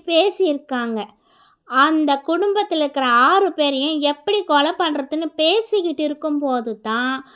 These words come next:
பக்கத்துல என் பையன் நின்னு வேடிக்கை பார்த்துட்டு இருந்திருக்கான். அவன் எல்லாத்தையும் கேட்டுட்டான்னு நினைச்சு தான் அவனை கொலை பண்ண பார்த்து இருக்காங்க"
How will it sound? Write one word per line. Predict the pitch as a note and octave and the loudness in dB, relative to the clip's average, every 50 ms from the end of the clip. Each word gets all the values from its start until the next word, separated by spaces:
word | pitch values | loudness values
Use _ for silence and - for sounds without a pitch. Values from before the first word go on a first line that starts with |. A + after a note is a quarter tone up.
| - - _ _ _ _ _ _ _ - D4+ | -20 -20 _ _ _ _ _ _ _ 0 0
பக்கத்துல | D4+ D#4 D#4 - - B4 - A#4 G4+ D#4+ D#4+ F4+ G4 F#4 | 0 0 -4 -4 -4 -4 -2 0 -2 0 0 0 -2 -2
என் | F4+ D#4+ D#4 D#4 D4+ | -2 -2 -2 -4 -4
பையன் | - D4+ C#4+ C#4+ D4+ E4 F#4 F#4+ F#4+ F4+ E4 | -2 -2 -2 -2 -2 -2 -2 -2 -2 -2 -2
நின்னு | D#4 D4+ D4 C#4 C#4 C#4 D4 F4+ F#4 | -2 -2 -2 -2 -2 -2 -2 -2 0
வேடிக்கை | E4 D#4+ D#4 F4 G#4 G#4 G4 - F4 | 0 2 2 2 2 0 0 -2 -4
பார்த்துட்டு | D4 - D4 C4+ C4 B3+ - B3+ B3 - D4+ F#4+ | -4 -2 -2 -4 -4 -4 -6 -12 -8 -6 -4 -2
இருந்திருக்கான். | G4+ F#4+ F#4 F4+ F4 F4 E4 D#4 D4 - D#4 C#4 - - - _ _ _ _ _ _ _ _ _ _ | -2 -2 -2 -2 -2 -2 -4 -4 -6 -6 -6 -6 -6 -8 -14 _ _ _ _ _ _ _ _ _ _
அவன் | - B3 C#4+ D#4 E4 F4+ E4 D4+ | -8 -2 -2 0 0 0 -2 -2
எல்லாத்தையும் | C#4 A#3+ A3 A3+ A#3+ C4+ D4+ D#4 D#4+ D#4 - E4+ F#4 A4 A4 G4 | -2 -2 0 0 0 0 0 0 -2 -2 -4 -6 -4 -4 -4 -4
கேட்டுட்டான்னு | - F4 D4+ D#4+ D#4+ D#4 - E4 D4+ - D#4 D4+ D#4 D4+ C#4+ | -2 -2 -2 -2 -2 -4 -6 -8 -6 -4 -4 -2 -2 -2 -2
நினைச்சு | C#4 C4 B3+ C4+ C#4+ C#4+ - - D#4+ C#4 | -4 -4 -4 -4 -6 -6 -6 -8 -8 -6
தான் | B3+ C4+ A#3+ A#3 A3+ A#3 A#3 A#3+ - - - - - - - | -6 -6 -4 -4 -4 -4 -6 -8 -10 -16 -20 -20 -20 -20 -8
அவனை | - B3+ C4+ D4 D4+ D#4+ E4+ F4 F4+ F4 | 0 2 2 4 4 2 0 -2 -2 -4
கொலை | E4+ - D4 C#4+ C#4+ D4 D#4+ F4+ | -2 0 0 2 2 2 0 -2
பண்ண | F4+ - E4 D4 C#4 C#4 D4 D4+ | -2 -2 -4 -2 -2 -4 -4 -4
பார்த்து | - E4 D4 C#4 C4+ C4+ - - D#4 | -4 -2 -2 -2 -2 -4 -6 -6 -4
இருக்காங்க" | C#4+ C#4 C#4 D4 C#4+ _ - C#4+ C4+ C4 B3 A#3+ A#3 A#3 A#3+ A#3+ A#3+ A3+ | -2 -2 -2 -4 -6 _ -4 -4 -2 -2 -4 -4 -4 -4 -4 -2 -2 -4